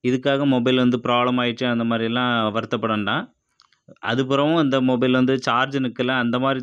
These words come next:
தெரிஞ்சா மட்டும்தான் நீங்க வந்து புது பேட்டரி வந்து மாத்திடுங்க. சார்ஜ் நல்லா இருந்துச்சு அப்படின்னா நீங்க வந்து பேட்டரி மாத்த தேவையில்ல. இது மாதிரி பயனுள்ள தகவல்களை நீங்க தொடர்ந்து பார்க்கணும் அப்படின்னா, மறக்காம நம்ம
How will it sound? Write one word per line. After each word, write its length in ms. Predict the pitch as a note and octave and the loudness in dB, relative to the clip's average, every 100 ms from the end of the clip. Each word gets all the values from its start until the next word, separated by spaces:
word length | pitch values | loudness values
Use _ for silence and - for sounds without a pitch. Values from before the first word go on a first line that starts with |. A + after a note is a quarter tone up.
| B2+ | -2
தெரிஞ்சா 220 | A#2+ B2 A#2+ | 0 0 0
மட்டும்தான் 340 | G#2+ A#2+ D3+ | -2 -2 0
நீங்க 120 | A#2+ A#2 | 0 0
வந்து 140 | A#2 A#2 | 0 0
புது 160 | A#2 A#2+ A#2+ A2+ A2 | 2 4 4 2 2
பேட்டரி 260 | A2+ A2+ A#2 | -2 -2 -2
வந்து 160 | A#2 | 0
மாத்திடுங்க. 440 | A2 G#2+ G#2+ G2+ B2 C#4+ _ _ _ - | -2 -2 -6 -4 -6 -6 _ _ _ -4
சார்ஜ் 240 | B2+ C3+ C#3+ C3 | -2 -2 -2 0
நல்லா 200 | C3 C#3+ | 0 0
இருந்துச்சு 340 | C3 C3 B2+ C#3+ | 0 -2 0 0
அப்படின்னா 260 | B2 B2 C#3+ | 2 2 2
நீங்க 120 | B2+ A#2+ | 2 2
வந்து 160 | A#2+ A#2 | 0 0
பேட்டரி 240 | A2+ A2+ A2 | -2 -2 -2
மாத்த 200 | G#2+ G2+ | -4 -6
தேவையில்ல. 320 | F2+ F2+ F2 E2 _ _ _ _ _ _ _ _ _ _ _ B2+ | -10 -10 -16 -18 _ _ _ _ _ _ _ _ _ _ _ -2
இது 120 | C#3 | 0
மாதிரி 260 | D3+ D3 D#3+ | 2 2 0
பயனுள்ள 400 | C#3+ C3+ C#3 D3 | 0 0 -2 -4
தகவல்களை 520 | C#3+ C3+ C3 C3 C3 D3 | -4 -2 -2 -2 -2 -2
நீங்க 240 | C3+ C3+ C#3 B2+ | -2 0 0 0
தொடர்ந்து 420 | B2+ A#2+ C3+ C#3+ | 0 0 0 -2
பார்க்கணும் 380 | C3 A#2+ B2 C3 | 0 -2 0 -2
அப்படின்னா, 340 | A2 A2+ A2 F#3+ - - | -2 -4 -2 -4 -8 -4
மறக்காம 400 | B2 B2+ C#3+ C#3+ | -2 0 -2 -2
நம்ம 200 | C3+ C3 | -2 -2